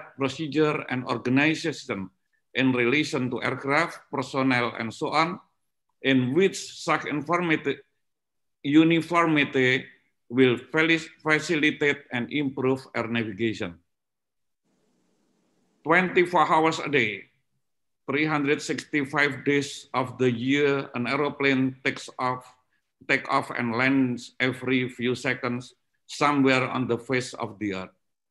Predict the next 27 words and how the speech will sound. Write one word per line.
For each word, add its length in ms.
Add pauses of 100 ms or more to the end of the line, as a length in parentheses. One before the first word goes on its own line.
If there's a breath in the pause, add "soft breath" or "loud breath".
(340)
Every 400
one 240
of 320
this 480
flight 400
is 240
handled 640
in 160
the 80
same 560 (480)
uniform 640
manner, 400 (400)
whether 560
by 320
air 160
traffic 320
control, 720 (560)
airport 560
authorities, 960 (400)
or 240
pilot 480 (160)
at 160
the 160
control 640
of 160
the 80
aircraft. 560